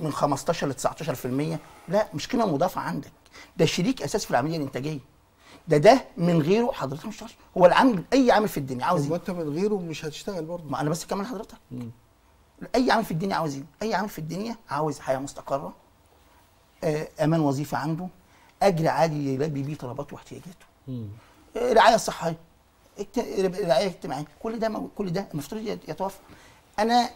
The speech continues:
Speaker 1: عندي مشكلة تانية برضه نفس صاحب العمل والطلبات، وإحنا معاه في القصة دي، لأننا النهاردة بيتخ-، بيخرج له كل سنة مليون خريج،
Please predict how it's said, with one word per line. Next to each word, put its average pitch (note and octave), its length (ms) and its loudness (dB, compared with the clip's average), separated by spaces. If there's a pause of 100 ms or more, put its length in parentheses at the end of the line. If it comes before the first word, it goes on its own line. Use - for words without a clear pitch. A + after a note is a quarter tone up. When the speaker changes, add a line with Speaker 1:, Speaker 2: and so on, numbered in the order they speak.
Speaker 1:
عندي G#3 540 -4 (340)
مشكلة - 260 -6
تانية F3 320 -6
برضه D#3+ 340 6
نفس D#3 380 -4
صاحب - 280 -10
العمل C#3 280 -4
والطلبات، A3 440 -2 (400)
وإحنا E3+ 280 -2
معاه C3+ 180 -2
في - 80 -10
القصة - 360 -8
دي، G3 120 -12 (500)
لأننا C3+ 280 -2
النهاردة D3+ 340 -2
بيتخ-، C#3+ 240 -4
بيخرج D#3 420 -4
له D#3 100 -4
كل G3 300 2
سنة F3+ 240 -4 (320)
مليون F3 420 4
خريج، D#3 400 -2